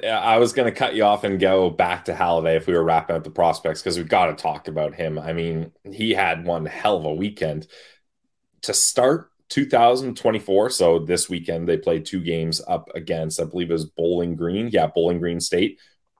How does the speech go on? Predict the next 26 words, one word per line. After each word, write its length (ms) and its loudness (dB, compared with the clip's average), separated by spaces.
He's 80 -10
got 200 2
five 420 2
points, 340 2
five 320 2
assists, 420 0
four 500 8
apples 640 0
in 80 -4
his 160 -2
first 420 0
game 260 2
of 80 2
the 60 -8
year. 380 2
This 260 6
guy, 340 2
like, 300 0
the 160 0
fact, 460 2
the, 300 2
the 400 4
hashtag 580 0
not 280 4
a 60 6
disher, 840 2